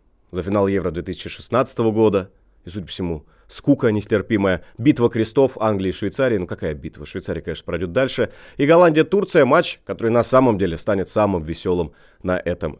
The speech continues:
"Евро". Почему я так думаю? Узнаете в самое ближайшее время. Напоминаю, в выпуске Футбольного клуба "Во время Евро" мы делаем при поддержке нашего партнера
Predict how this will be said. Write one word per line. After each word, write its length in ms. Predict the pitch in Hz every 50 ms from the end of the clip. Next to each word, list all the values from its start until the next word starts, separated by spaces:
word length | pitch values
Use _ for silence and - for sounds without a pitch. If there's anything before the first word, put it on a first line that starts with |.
| _
"Евро". 400 | - 87 85 90 76 73 - - - - -
Почему 280 | - - - 113 117 117
я 40 | 107
так 160 | 117 110 123
думаю? 340 | 147 156 139 95 76 73 - - - _ _ _ _ _ _ _ _ _ _
Узнаете 360 | 78 78 92 107 107 - 85
в 40 | 78
самое 220 | - 87 85 80
ближайшее 440 | 71 69 71 67 78 73 - - 67
время. 220 | 69 69 - - - _ -
Напоминаю, 600 | 85 107 110 151 170 175 180 165 151 143 151 156
в 200 | 127 98 101 117
выпуске 340 | 156 156 143 131 - -
Футбольного 420 | 113 120 120 120 123 123 120 113 110
клуба 240 | 113 135 131 110 110
"Во 120 | 107 110
время 200 | 110 110 107 110
Евро" 320 | 110 110 131 151 165 170 165
мы 300 | 139 104 104 120 135 135
делаем 320 | 104 117 123 117 113 101
при 100 | 90 95
поддержке 440 | - - 95 90 117 110 - - 101
нашего 380 | 95 98 104 101 - 104 92 85
партнера 600 | - 98 92 87 - 123 127 113 92 76 71